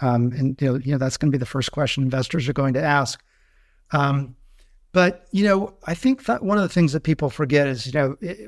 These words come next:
in a proprietary world, it's sort of this winner-take-all model. I'm gonna win because I'm gonna force everybody, or I'm gonna get, convince everybody to use my system. And of course,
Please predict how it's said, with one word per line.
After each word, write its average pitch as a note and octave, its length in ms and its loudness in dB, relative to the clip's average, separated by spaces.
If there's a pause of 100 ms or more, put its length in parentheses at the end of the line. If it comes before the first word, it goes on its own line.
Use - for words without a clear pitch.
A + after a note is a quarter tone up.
(100)
in E3+ 140 2
a E3 40 2
proprietary F3 640 2
world, C#3 320 4
it's C#3 180 -4
sort D#3 160 2
of B2 140 -2
this C3 380 -4
winner-take-all C#3 640 0
model. B2 360 0
I'm B2 240 0
gonna D#3+ 180 2
win C#3 220 2
because C3 320 -2
I'm C#3 100 2
gonna C3+ 140 0
force C3 300 -4
everybody, C3+ 480 2
or A#2+ 60 0
I'm B2+ 120 0
gonna A#2 160 -2
get, C#3 300 0 (180)
convince D3+ 400 2
everybody C3 420 2
to C3 120 -4
use C#3 240 -2
my B2 120 -4
system. C#3+ 440 -4
And C3+ 100 0
of C3 60 -6
course, E3+ 280 0